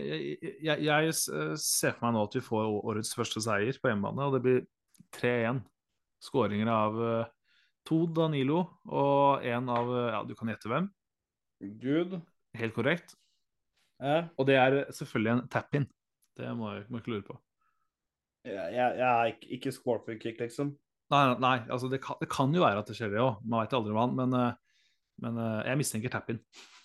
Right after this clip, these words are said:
Speaker 2: Ja. Nei, men, eh, høres
Speaker 1: Og,
Speaker 2: bra ut,
Speaker 1: og,
Speaker 2: det.
Speaker 1: og var-sjekk på mulig offside, men den er, altså, eh, Tveter går aldri offside, så
Speaker 2: Og Anders da, som bare stikker fra blå side,
Speaker 1: <laughs> Ja.
Speaker 2: setter seg på, i hjørnet på A-feltet, for at det, han gidder ikke å sitte med folk, for det er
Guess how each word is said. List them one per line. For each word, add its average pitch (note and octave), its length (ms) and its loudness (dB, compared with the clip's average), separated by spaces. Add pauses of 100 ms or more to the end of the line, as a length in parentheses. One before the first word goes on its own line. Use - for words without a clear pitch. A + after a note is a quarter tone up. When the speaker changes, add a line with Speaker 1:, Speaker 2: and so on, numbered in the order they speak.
(100)
Speaker 2:
Ja. D3 80 0 (800)
Nei, G3 140 6
men, G#3 320 6
eh, A#2+ 520 6
høres D#3+ 220 6
Speaker 1:
Og, D#3 60 0
Speaker 2:
bra D#3+ 100 4
ut, D#3+ 60 6
Speaker 1:
og, D#3+ 100 4
Speaker 2:
det. D#3 180 6
Speaker 1:
og C#3 120 4
var-sjekk G#2+ 480 4
på C3+ 120 0
mulig G#2+ 200 0
offside, C3+ 360 -2
men B2 220 0
den A2 220 0
er, A2 120 0
altså, A2+ 440 -10
eh, A2 320 -4
Tveter G#2+ 320 -8
går A#2 120 -4
aldri G2+ 200 -4
offside, A2 320 -6
så - 260 -6 (500)
Speaker 2:
Og D3 120 4
Anders D3 320 4
da, C3+ 120 4
som C3+ 120 -2
bare B2 180 2
stikker - 720 -8
fra A#2+ 120 6 (320)
blå A#2 280 2
side, A2+ 280 4
Speaker 1:
<laughs> B2+ 40 4
Ja. - 60 0
Speaker 2:
setter B2 340 4
seg B2+ 200 4
på, B2 160 2 (760)
i D3 80 6
hjørnet B2+ 880 6
på C3+ 100 -2
A-feltet, A2+ 680 -2
for A#2+ 100 2
at A#2 60 -4
det, A#2+ 280 0
han A#2+ 240 -4
gidder A2 320 -2
ikke A#2+ 120 0
å A#2 60 -4
sitte C3 180 -6
med F#2+ 80 -8
folk, A2+ 160 -8
for A#2+ 80 2
det A2+ 80 4
er A2 140 -6